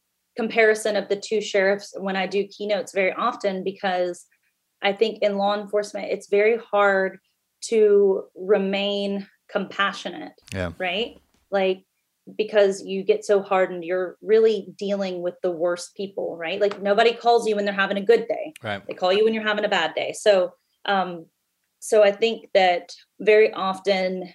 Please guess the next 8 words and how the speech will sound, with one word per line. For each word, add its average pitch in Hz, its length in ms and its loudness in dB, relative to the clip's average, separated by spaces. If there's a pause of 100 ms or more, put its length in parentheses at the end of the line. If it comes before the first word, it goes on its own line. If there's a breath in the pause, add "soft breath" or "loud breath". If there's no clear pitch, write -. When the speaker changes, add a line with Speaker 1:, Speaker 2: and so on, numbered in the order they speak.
(180)
Speaker 1:
they 185 220 2
forget 180 640 -2 (360)
that 175 380 -2
just 202 240 -2
because 214 280 2
something 185 380 -6
is 170 280 -14
true 294 460 2